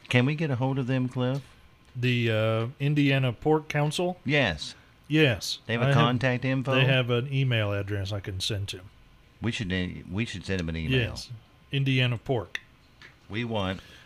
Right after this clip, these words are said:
Speaker 2: We
Speaker 1: a
Speaker 2: want a bacon vending machine.
Speaker 1: That's all we're asking for.
Speaker 2: And, and, uh, I mean, if you want to put it here, I'm totally down for that. They don't have to put it here in the radio station. They can put it somewhere.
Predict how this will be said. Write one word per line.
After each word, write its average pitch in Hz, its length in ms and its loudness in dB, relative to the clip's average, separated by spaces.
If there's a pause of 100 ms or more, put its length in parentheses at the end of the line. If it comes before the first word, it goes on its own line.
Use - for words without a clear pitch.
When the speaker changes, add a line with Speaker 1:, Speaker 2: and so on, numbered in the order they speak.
(120)
Speaker 2:
We 143 100 0
Speaker 1:
a - 20 0
Speaker 2:
want 156 220 4
a 147 60 4
bacon 143 440 4
vending 147 340 2
machine. 101 220 -4
Speaker 1:
That's 90 180 -4
all 117 200 4
we're 143 140 2
asking 147 420 -2
for. 156 120 -8
Speaker 2:
And, 143 120 0
and, 156 340 2 (180)
uh, 160 200 0 (200)
I 147 60 -2
mean, 147 180 2
if 143 160 -2
you 175 80 2
want 170 140 4
to 139 40 2
put 156 140 2
it 127 100 4
here, 151 440 2 (320)
I'm 156 200 2
totally 160 320 6
down 175 260 4
for 147 100 2
that. 104 260 0 (400)
They 196 100 6
don't 190 280 2
have 185 200 4
to 170 80 4
put 139 180 2
it 120 160 2
here 135 320 2
in 110 320 -4 (520)
the 120 120 -6
radio 143 380 2
station. 127 440 -10 (560)
They 170 100 0
can 175 140 2
put 165 140 4
it 160 100 0
somewhere. 139 520 2